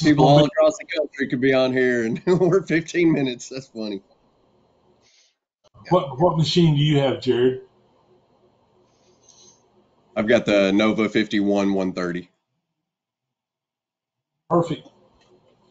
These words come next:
Speaker 2: Is that what you got?
Speaker 1: That's what I've got.
Speaker 2: Okay. Well,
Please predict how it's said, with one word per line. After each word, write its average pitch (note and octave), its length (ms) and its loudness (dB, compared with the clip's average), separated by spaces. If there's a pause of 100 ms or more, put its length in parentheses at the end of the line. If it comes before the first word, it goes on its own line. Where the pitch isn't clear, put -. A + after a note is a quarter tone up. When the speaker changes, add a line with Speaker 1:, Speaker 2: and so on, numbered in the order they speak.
(360)
Speaker 2:
Is - 560 -14 (580)
that A#2+ 100 2
what B2 120 4
you B2 80 4
got? D3 340 4 (1040)
Speaker 1:
That's - 220 -4
what D3 140 4
I've C3 200 4
got. A2 300 -2 (840)
Speaker 2:
Okay. C3+ 440 -4 (180)
Well, G2 320 -8